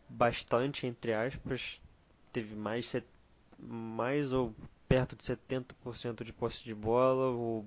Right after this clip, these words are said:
Burnley, se eu não me enga-, não me engano, chutou só uma bola no gol. É,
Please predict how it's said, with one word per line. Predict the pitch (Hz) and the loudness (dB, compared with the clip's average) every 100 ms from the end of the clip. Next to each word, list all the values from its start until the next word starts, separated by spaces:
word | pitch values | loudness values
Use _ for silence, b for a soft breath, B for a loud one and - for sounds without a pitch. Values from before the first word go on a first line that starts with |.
| 113 | 0
Burnley, | 120 120 117 113 - | 2 4 2 0 -2
se | - | 0
eu | |
não | 123 | 2
me | 123 | 2
enga-, | 117 120 | 2 0
não | 123 | 0
me | 123 | 0
engano, | 120 120 | 2 0
chutou | 117 127 - 123 | 0 -2 -2 0
só | - | 2
uma | 131 127 | 4 4
bola | 113 117 120 | 6 6 6
no | 117 | 4
gol. | 113 117 123 b b b b b b b b b _ | 4 6 4 b b b b b b b b b _
É, | 120 117 113 | -2 0 0